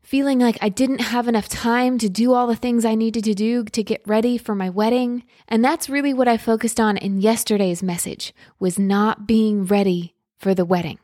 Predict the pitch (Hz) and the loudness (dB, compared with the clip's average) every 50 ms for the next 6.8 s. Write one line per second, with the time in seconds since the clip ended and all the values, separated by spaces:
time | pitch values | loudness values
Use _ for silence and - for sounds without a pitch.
0 | _ _ _ _ - - 202 - 208 - - - 277 302 349 349 - - 254 240 | _ _ _ _ -2 -2 -2 0 -2 -2 0 0 2 2 2 0 0 2 2 2
1 | 220 202 202 202 196 - - 196 190 190 185 185 190 - - 214 190 208 220 214 | 2 2 0 -2 -2 -2 -2 0 0 0 0 -2 -4 -2 -2 0 2 2 2 2
2 | - 214 214 208 - - - - 269 302 - - - - - - - 302 302 277 | 2 0 -2 -2 -4 -6 -4 0 0 0 0 -2 -14 -12 -10 -2 0 2 2 2
3 | 262 233 - 220 220 226 240 233 220 208 233 240 233 - 240 220 - - - - | 0 -2 -2 -2 0 2 2 2 2 2 0 -2 0 0 -4 -4 -4 -6 -10 -2
4 | - 226 226 226 214 196 185 170 - - 190 190 208 214 - - 214 - 196 190 | 0 2 4 4 4 2 0 -2 -6 -6 -4 -2 -2 -2 0 -2 -2 -2 -2 -4
5 | 185 196 202 226 233 - - - 214 220 214 - 214 190 - - - - - - | -2 0 0 0 -2 -2 -2 -2 0 0 0 0 -2 -2 -2 -4 -6 -6 -4 -2
6 | 220 220 220 214 208 196 185 185 185 185 196 226 262 302 330 | 0 0 2 2 0 0 0 0 0 0 0 -2 -2 -4 -8